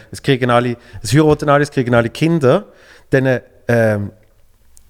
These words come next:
dann ist es wahrscheinlich, äh, zu einem Teil, äh, einerseits, äh, dass du schwul bist, aber es ist wahrscheinlich auch einfach, dass du nicht heiratest und nicht Kinder kriegst, oder?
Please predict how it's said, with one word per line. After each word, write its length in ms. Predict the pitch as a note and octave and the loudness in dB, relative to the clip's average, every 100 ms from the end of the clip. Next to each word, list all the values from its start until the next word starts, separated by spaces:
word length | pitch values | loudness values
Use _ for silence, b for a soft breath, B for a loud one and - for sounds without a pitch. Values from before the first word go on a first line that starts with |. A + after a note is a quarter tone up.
| - - _ _ _ - - | -20 -20 _ _ _ -20 -6
dann 120 | C3 | -4
ist 140 | B2+ B2+ | -4 -6
es 60 | |
wahrscheinlich, 320 | C3+ B2 C3+ B2 - _ _ _ _ _ _ - | -4 -2 -2 -4 -10 _ _ _ _ _ _ -18
äh, 140 | F2+ | -16
zu 180 | - C3+ | -6 -4
einem 200 | B2 A#2+ | -2 -2
Teil, 560 | - E3+ E3 G3 C4 C4+ - - | -2 -2 0 -2 -4 -8 -16 -8
äh, 40 | |
einerseits, 720 | B2+ B2+ B2+ C#3+ C#3 C3+ A#2+ - | -6 -4 -2 -2 -2 -4 -4 -4
äh, 260 | A2+ A2 G#2 | -4 -4 -4
dass 180 | A#2 - | -6 -6
du 80 | |
schwul 260 | A2 C#3 F3+ | -8 -4 -2
bist, 220 | D#3+ F3 | -2 -4
aber 120 | C3 | -6
es 80 | B2 | -4
ist 180 | B2+ A2 | -6 -4
wahrscheinlich 420 | A2+ C#3 C3 - - | -4 0 -2 -2 -6
auch 420 | F#3 G3+ G3+ C#4 B B B - | 0 2 2 0 B B B -6
einfach, 220 | B2+ C3+ - | -4 -4 -4
dass 220 | B2 G#2 | -4 -4
du 100 | - | -2
nicht 380 | A#2+ C3+ B2 - - - | 0 0 -2 -6 -20 0
heiratest 480 | D3 A#2 A2 G2+ A2 | 2 4 0 -6 -4
und 80 | G2+ | -2
nicht 160 | G2 | -4
Kinder 260 | - C#4+ C4+ | -2 -2 -2
kriegst, 400 | - C#3+ - - | -2 -2 -2 -4
oder? 300 | G#2+ D3+ | 0 0